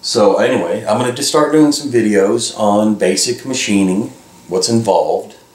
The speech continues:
and I'm particularly, since the Shoreline is so popular,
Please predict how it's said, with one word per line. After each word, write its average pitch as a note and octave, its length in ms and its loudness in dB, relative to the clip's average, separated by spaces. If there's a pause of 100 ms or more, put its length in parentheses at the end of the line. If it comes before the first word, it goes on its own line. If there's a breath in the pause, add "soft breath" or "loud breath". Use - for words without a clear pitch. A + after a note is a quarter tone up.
(160)
and F2+ 380 -8
I'm E2 160 -10
particularly, - 540 -6
since F2 220 -4
the - 80 -6
Shoreline A2+ 440 4
is G2+ 100 -4
so G#2 200 0
popular, F2 520 -4